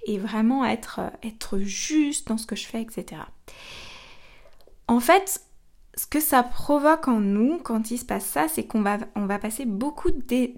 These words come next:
d'énergie, en fait, euh, à, euh, à essayer d'expliquer ce que l'on fait avec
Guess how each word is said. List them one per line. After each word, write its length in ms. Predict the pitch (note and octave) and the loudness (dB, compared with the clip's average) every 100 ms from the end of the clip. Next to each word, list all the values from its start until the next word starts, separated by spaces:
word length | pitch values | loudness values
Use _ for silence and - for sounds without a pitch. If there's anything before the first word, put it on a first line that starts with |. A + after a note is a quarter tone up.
| - | -14
d'énergie, 960 | A3+ B3+ D#4+ D4 C4 B3 C#4 C#4+ - - - | -4 2 4 4 2 -2 -4 -6 -10 -10 -10
en 80 | |
fait, 280 | G3 - - - - | -8 -10 -14 -16 -8
euh, 140 | G#3 F#3+ - - - | -6 -6 -10 -16 -10
à, 320 | - A3+ C4 C#4 F#4+ - | -6 -4 -4 -8 -14 -8
euh, 460 | G#3 G3+ G3 F#3+ F#3+ - - - - - - - - - - - - - - - - _ _ - - - _ - _ - - _ - | -6 -4 -6 -6 -8 -10 -16 -18 -18 -20 -20 -20 -20 -20 -20 -20 -20 -20 -20 -20 -20 _ _ -20 -20 -20 _ -20 _ -20 -20 _ -6
à 260 | A3+ A3 - - | -2 -4 -6 -8
essayer 880 | D#4+ F4+ F4+ - B3+ G3 F#3+ C#4 F4+ - G3 | -2 0 2 0 0 0 0 -2 -6 -12 -6
d'expliquer 580 | A#3+ C#4+ - E4 F#4+ | -4 -4 -4 -2 -2
ce 100 | F#4 | -2
que 120 | - A#3 | -2 -2
l'on 200 | F#3+ F#3 | -2 -6
fait 580 | - - - F3 F#4+ - _ _ _ _ _ - - - - - _ - - - - - - - - - | -10 -10 -6 -6 -8 -12 _ _ _ _ _ -20 -20 -20 -20 -20 _ -20 -20 -20 -20 -20 -20 -20 -20 -4
avec 400 | A3+ A3+ B3+ D#4+ | 0 2 2 0